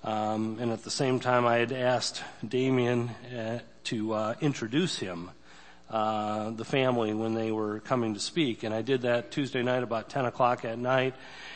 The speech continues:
And, um, half an hour later, I get a message back from Spence, "Great, we'll take care of it, plug it into the, to the projector pro for, um, the PowerPoint slides."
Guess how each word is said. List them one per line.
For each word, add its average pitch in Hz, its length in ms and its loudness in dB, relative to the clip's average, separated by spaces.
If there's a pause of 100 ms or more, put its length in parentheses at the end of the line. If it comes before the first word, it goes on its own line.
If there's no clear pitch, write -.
(160)
And, 113 360 0
um, 113 680 4 (160)
half - 260 0
an 139 60 2
hour 123 180 6
later, 123 200 2
I - 20 0
get 117 160 0
a 110 40 -2
message 113 500 -2
back 117 180 -2
from 107 160 -6
Spence, 120 380 -2
"Great, 113 300 0
we'll 110 140 -8
take 113 220 -4
care 117 160 0
of 110 80 0
it, 113 220 -6
plug 117 200 -2
it 113 120 -2
into 117 240 0
the, 107 220 0
to - 520 -16
the 110 100 0
projector 117 580 -2
pro 113 420 2
for, 110 480 2
um, 104 560 2
the 117 80 -6
PowerPoint 123 560 0
slides." 117 640 -2